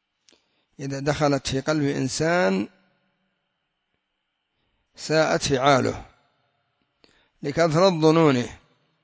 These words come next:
إن أحسن إليه ظن أن هذا الإحسان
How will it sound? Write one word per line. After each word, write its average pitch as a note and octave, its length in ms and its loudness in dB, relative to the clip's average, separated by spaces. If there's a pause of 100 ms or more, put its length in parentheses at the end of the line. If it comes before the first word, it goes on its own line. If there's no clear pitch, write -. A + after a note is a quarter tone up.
(1200)
إن F#3 240 4
أحسن G3+ 340 2
إليه F#3+ 600 4 (920)
ظن F#3+ 320 4
أن G3 420 2
هذا G3 420 4
الإحسان G#3 880 0